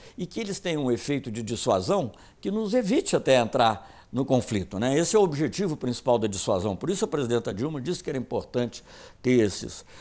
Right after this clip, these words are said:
esses caças, por isso ela tem dado o apoio ao submarino e a, e as outras áreas.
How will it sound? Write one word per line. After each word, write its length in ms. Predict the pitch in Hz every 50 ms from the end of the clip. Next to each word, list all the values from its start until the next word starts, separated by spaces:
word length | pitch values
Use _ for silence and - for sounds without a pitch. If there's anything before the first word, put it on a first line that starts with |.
| - - - -
esses 380 | 104 107 101 - - 95 -
caças, 540 | - - 131 143 143 135 127 - - 110 -
por 160 | - 123 127
isso 120 | 135 113 117
ela 120 | 113 110
tem 180 | 110 117 113 107
dado 340 | 98 113 110 104 101 - - - - - - - -
o 120 | - 104
apoio 500 | 101 95 - - 120 120 113 107 98 85 - - - - -
ao 160 | - 95 104
submarino 640 | - - 117 98 95 95 92 95 123 143 139 131 131
e 60 | 127
a, 140 | 117 113 - -
e 120 | 104 110
as 140 | 107 98 113
outras 320 | 123 - 117 117 107 95
áreas. 340 | 98 80 - - - -